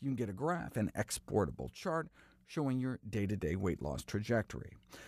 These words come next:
Uh, so if you're a, a middle-aged, sedentary, average height woman, obese at a hundred seventy-five pounds, who wants to be closer to her ideal weight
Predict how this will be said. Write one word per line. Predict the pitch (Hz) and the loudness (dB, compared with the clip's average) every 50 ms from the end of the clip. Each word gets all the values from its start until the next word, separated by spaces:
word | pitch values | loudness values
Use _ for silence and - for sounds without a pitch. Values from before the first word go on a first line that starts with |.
| - - - | -18 -12 -6
Uh, | - 139 170 147 | -4 -2 0 0
so | - - 170 | 2 2 0
if | 156 143 | 0 0
you're | 151 151 135 | 0 0 2
a, | 120 110 - _ - - - | 2 0 -2 _ -12 -8 -6
a | 95 87 | -6 -4
middle-aged, | 73 101 117 127 131 143 131 120 113 113 113 113 113 131 123 - - - | -2 0 0 2 2 2 2 2 2 2 0 0 -2 -4 -8 -12 -12 -10
sedentary, | - - - 127 117 113 107 113 107 107 113 110 113 104 - - - | -2 2 2 4 4 2 2 0 0 0 2 2 0 -2 -2 0 2
average | 110 123 135 143 165 151 - | 4 4 4 4 2 2 0
height | - 139 135 135 - - - 92 | 0 0 0 0 0 -2 -6 -6
woman, | 117 120 127 120 107 90 107 139 147 147 - _ - - _ _ - | -2 0 0 2 0 0 0 -2 -4 -6 -10 _ -20 -20 _ _ -2
obese | 131 123 110 110 127 127 123 - | 0 0 2 0 0 -2 0 0
at | 117 104 90 - - | -2 -2 -2 -6 -8
a | 92 | -6
hundred | 104 104 135 135 123 123 117 | 0 2 2 2 2 0 -2
seventy-five | 113 127 117 117 117 - 101 95 98 - | 0 0 0 0 0 0 -2 -2 -2 -2
pounds, | 131 139 139 113 - - 104 - - - - - - | 0 2 2 2 2 0 -2 -4 -4 -10 -20 -10 -2
who | - 196 | 2 4
wants | 240 311 294 - | 4 4 2 0
to | 311 | -4
be | 320 262 | -4 -4
closer | - - - 170 160 160 - 147 135 | -4 -2 2 2 2 2 2 -2 -4
to | 123 - 143 127 | -4 -2 -2 0
her | 123 120 101 - - _ - | 2 2 0 -2 -4 _ -2
ideal | 110 113 113 117 127 160 175 175 143 | -2 0 0 -2 0 0 2 2 2
weight | 120 117 123 - | 2 0 0 -2